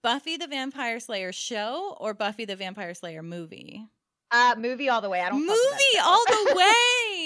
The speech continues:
Speaker 1: I
Speaker 2: I don't,
Speaker 1: know.
Speaker 2: I have, do you like the show Buffy the Vampire Slayer?
Speaker 1: It's all right. My husband loves it. I know my sister liked it too, but, like, the movie is what I
Speaker 2: <gasps>
Speaker 1: loved. That's, like, what
Speaker 2: It is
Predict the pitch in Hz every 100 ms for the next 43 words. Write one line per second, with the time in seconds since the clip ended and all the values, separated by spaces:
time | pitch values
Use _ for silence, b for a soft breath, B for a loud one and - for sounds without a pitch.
0 | 285 247 226 196 269 370 - 762 403 392
1 | 269 392 466 539 339 - 302 427 539 226
2 | 240 - 277 311 277 277 285 285 269 277
3 | 294 277 277 - 277 277 285 480 - 508
4 | 427 220 196 208 208 285 453 285 233 214
5 | 220 185 180 180 180 175 180 214 262 240
6 | - 180 - 165 160 160 - - - 190
7 | 180 185 214 220 247 226 277 240 240 294
8 | 392 320 208 185 208 180 170 175 165 170
9 | 175 202 190 143 _ - 214 320 240 190
10 | 196 190 214 226 220 _